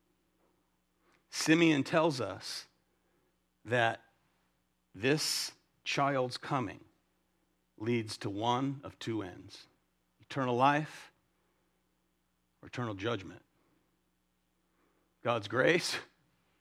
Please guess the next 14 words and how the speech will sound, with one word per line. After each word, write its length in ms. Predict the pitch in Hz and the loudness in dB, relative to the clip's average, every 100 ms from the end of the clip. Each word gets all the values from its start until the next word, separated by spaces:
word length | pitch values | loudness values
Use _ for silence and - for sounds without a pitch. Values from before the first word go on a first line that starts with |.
| _ - | _ -6
God's 260 | 117 107 92 | -2 -2 -2
justice. 760 | 107 113 - - - - - _ _ _ _ _ _ _ _ _ - | -2 -2 -4 -16 -16 -18 -20 _ _ _ _ _ _ _ _ _ -4
So 180 | 139 | 0
Mary 600 | 127 127 160 - - - - _ _ _ - | 4 6 6 4 0 -6 -18 _ _ _ -8
was 240 | 117 113 | -6 -6
the 140 | - | -10
package, 560 | 107 - 196 - 107 92 | -4 2 2 2 -4 -4
if 160 | 82 80 | -10 -10
you 100 | 80 | -10
will, 240 | 87 - _ _ _ _ _ _ _ _ _ _ _ _ _ _ _ _ _ _ _ _ - | -10 -14 _ _ _ _ _ _ _ _ _ _ _ _ _ _ _ _ _ _ _ _ -6
that 200 | 120 107 | -4 0
bore 180 | 127 139 | 2 2
the 80 | 110 | 0
gift 600 | 101 151 123 - - | 0 0 0 -8 -18